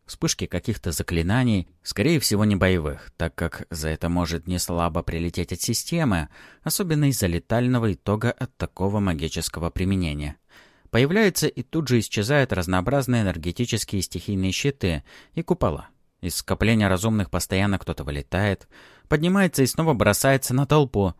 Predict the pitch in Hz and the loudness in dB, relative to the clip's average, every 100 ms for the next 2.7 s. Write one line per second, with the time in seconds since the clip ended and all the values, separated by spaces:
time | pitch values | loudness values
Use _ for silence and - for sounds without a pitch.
0 | - - 82 82 78 90 87 85 87 71 | -10 -6 -6 -4 -4 -2 -2 -2 -4 0
1 | 92 110 95 - 98 98 95 104 98 90 | 2 2 0 0 0 2 2 2 2 0
2 | - 107 85 90 101 95 | 0 0 2 2 2 0